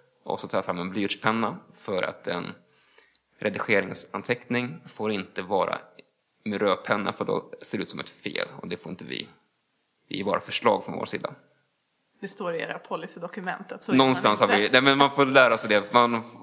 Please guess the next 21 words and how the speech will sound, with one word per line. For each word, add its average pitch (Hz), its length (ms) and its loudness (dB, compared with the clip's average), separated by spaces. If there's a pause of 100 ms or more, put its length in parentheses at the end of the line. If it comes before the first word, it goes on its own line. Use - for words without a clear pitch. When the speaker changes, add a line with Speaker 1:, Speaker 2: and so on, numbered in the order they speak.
(880)
Speaker 1:
av 107 240 0
äldre 104 280 2
kollegor, 98 680 0
Speaker 2:
Ja. 170 220 -6 (200)
Speaker 1:
att - 440 -4
man - 120 -6
ska 92 140 -2
aldrig 92 320 -2 (420)
redigera 98 420 -4
med - 120 -6
rödpenna. - 440 -6 (540)
Speaker 2:
Hur 269 80 -8
kommer 269 260 0
det 262 60 -2
sig, 247 220 0
det, 226 300 -2
jag 233 120 -2
bara 226 140 0
blev 202 340 -4
nyfiken 233 520 -2
där. - 260 -2